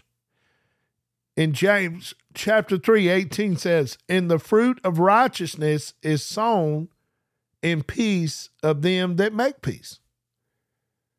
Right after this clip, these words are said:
So see, God loves peacemakers. He don't like troublemakers. It's constantly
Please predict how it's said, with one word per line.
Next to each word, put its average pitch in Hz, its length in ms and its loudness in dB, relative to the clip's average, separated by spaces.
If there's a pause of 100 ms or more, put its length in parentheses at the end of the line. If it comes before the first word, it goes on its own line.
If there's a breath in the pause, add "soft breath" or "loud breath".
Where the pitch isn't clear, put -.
(720)
So - 160 -4
see, 247 220 -6
God 240 320 0
loves 226 340 -2
peacemakers. 170 760 -4
He 202 100 -2
don't 208 200 -2
like 202 260 0
troublemakers. 156 840 -4
It's 139 160 -8
constantly 160 960 -2